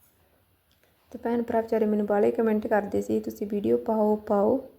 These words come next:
ਤੇ ਭੈਣ ਭਰਾਵਾਂ ਦੇ ਸਹਿਯੋਗ ਨਾਲ ਹੀ ਆਪਾਂ ਅੱਜ ਇਹ ਵੀਡੀਓ ਪਾਈ ਆ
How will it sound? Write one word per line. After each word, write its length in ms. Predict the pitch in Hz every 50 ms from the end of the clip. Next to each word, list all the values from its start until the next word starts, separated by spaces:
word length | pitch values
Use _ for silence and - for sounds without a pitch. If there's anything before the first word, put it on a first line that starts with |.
| _ _ - _ _ _ _ _ _ _ _ _ _
ਤੇ 120 | - 226
ਭੈਣ 380 | 220 - 240 233 240 233 226 220
ਭਰਾਵਾਂ 460 | 220 - 233 233 240 240 226 220 214
ਦੇ 140 | 208 220 214
ਸਹਿਯੋਗ 640 | 214 - 226 214 214 208 202 202 202 196 196 202
ਨਾਲ 220 | 196 202 196 196 202
ਹੀ 100 | 220 240
ਆਪਾਂ 260 | 233 - - 214 202
ਅੱਜ 200 | 196 - - -
ਇਹ 100 | 214 214
ਵੀਡੀਓ 320 | 214 214 202 202 240 240
ਪਾਈ 420 | 240 240 - 202 196 190 190 202 220
ਆ 80 | 277